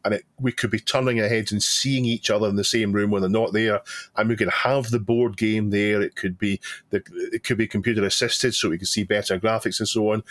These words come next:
But we'd still be in the same room. It would be an, an enhanced experience there. So maybe that's what's coming.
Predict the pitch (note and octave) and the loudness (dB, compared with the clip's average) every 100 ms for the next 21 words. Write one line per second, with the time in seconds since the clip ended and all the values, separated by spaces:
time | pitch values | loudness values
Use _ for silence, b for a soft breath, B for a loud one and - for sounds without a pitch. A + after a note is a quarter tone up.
0 | B B B2 - - D3 C3+ A2+ G#2 - | B B -2 0 2 2 4 2 2 2
1 | G#2 F#2 A#2+ A#2 E2+ F2 F#2+ F#2 - G2+ | 2 2 2 2 0 0 0 0 -2 -2
2 | F#2 G2+ A2 G#2+ - - - G2+ G2 - | 0 0 0 -2 -4 -6 -2 0 0 2
3 | A2+ G#2 G#2 A#2 C#3+ A#2+ G2 - - - | 0 2 0 0 0 0 0 -4 -8 -6
4 | - A2 | -2 -2